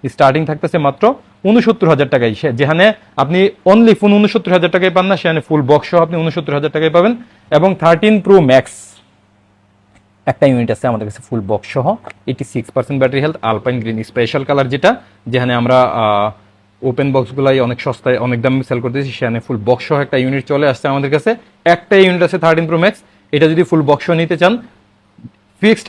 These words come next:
একশো, একাত্তর হাজার টাকাই লাগবে। যেই প্রাইসগুলো বলছি সবগুলোই ফিক্সড, তবে এই থার্টিন প্রো ম্যাক্স অনেকে দামাদামি করেন,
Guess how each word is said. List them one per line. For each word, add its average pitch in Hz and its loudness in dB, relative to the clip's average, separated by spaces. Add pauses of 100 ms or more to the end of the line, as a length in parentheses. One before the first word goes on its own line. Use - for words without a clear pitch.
একশো, - -4
একাত্তর 165 -2
হাজার 151 2
টাকাই 165 2
লাগবে। 160 2 (300)
যেই 190 2
প্রাইসগুলো 214 2
বলছি 226 -2
সবগুলোই 180 4
ফিক্সড, 240 0 (220)
তবে 180 2 (160)
এই 160 4
থার্টিন 160 0
প্রো 190 0
ম্যাক্স 170 0
অনেকে 165 0
দামাদামি 151 2
করেন, 180 2